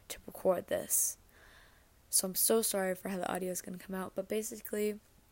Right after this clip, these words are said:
the next two episodes are just gonna be my friend and I talking about crime for English, for school. So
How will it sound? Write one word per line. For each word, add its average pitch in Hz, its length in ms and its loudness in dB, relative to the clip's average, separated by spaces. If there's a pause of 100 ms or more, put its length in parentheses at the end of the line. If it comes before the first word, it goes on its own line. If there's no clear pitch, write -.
(560)
the 220 60 -6
next 208 280 0
two 202 180 0
episodes - 500 -2
are - 80 -2
just 185 200 -8
gonna 190 100 -8
be 190 40 -6
my 190 100 -4
friend 185 200 -8
and 185 80 -6
I - 40 -8
talking - 340 -10
about 208 200 -8
crime - 440 -6 (520)
for - 260 -2
English, - 600 -4 (140)
for - 160 -6
school. - 440 0 (760)
So - 460 -2